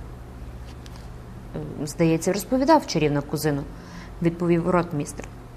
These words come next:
"Чи це не вона часом танцює зараз на Майдані? Ідіть, ну, подивіться. Може, впізнаєте її,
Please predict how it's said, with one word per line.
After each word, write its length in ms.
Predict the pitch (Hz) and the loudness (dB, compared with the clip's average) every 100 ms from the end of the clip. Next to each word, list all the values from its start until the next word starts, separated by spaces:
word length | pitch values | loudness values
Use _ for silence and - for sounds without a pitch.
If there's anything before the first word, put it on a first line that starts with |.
| - - - - | -16 -14 -14 -6
"Чи 160 | - 220 | -2 2
це 180 | 302 | 6
не 120 | 302 294 | 8 8
вона 260 | 269 311 | 8 8
часом 380 | 320 269 254 208 | 8 4 6 6
танцює 460 | 196 185 190 262 220 | 8 6 8 8 8
зараз 380 | 208 214 214 | 8 6 6
на 60 | 220 | 6
Майдані? 480 | 226 233 208 147 147 - - - - | 6 8 8 6 2 -8 -16 -4 4
Ідіть, 280 | 285 269 | 6 8
ну, 80 | 185 | 6
подивіться. 560 | 175 185 208 214 - - - - - - | 6 8 8 6 4 -4 -8 -16 -16 -4
Може, 240 | 165 185 180 | 2 2 2
впізнаєте 640 | - 175 220 262 185 175 | 0 4 8 8 6 4
її, 280 | 151 143 | 2 2